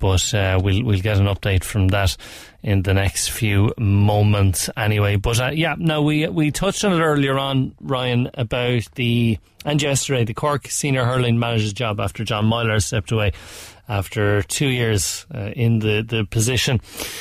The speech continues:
Um, I caught up with, uh, Eamon Murphy from the Echo, just to, to talk about it and the possible options that could be, be, and we, we talked about maybe some outside options as well, but the, the likelihood is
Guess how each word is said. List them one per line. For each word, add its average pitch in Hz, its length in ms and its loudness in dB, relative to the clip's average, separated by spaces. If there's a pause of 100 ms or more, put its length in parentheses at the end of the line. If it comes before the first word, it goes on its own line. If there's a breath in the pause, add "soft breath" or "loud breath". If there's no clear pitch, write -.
(260 loud breath)
Um, 139 600 0 (460)
I 156 100 -2
caught 165 160 0
up 165 140 -2
with, 156 280 -2
uh, 131 200 0
Eamon 135 320 0
Murphy 135 420 0 (920)
from 127 280 0
the 120 180 0
Echo, 123 280 0
just 147 200 -2
to, 147 200 0
to 139 160 -4
talk 143 360 -2
about 127 300 0
it 117 160 -2 (380 loud breath)
and 120 380 2
the 127 180 2
possible 226 440 0
options 190 460 2
that 160 220 -2
could 190 380 0
be, 123 180 0
be, 107 180 -2 (140)
and 151 240 -2 (100)
we, 165 180 -2 (100)
we 190 140 -4
talked 240 200 -2
about 254 180 2
maybe 202 220 0
some 190 220 0
outside 160 460 0
options 117 420 0
as 113 120 2
well, 117 200 0
but 117 280 -4
the, 143 180 -2
the 127 140 -2
likelihood 123 500 0
is 117 240 0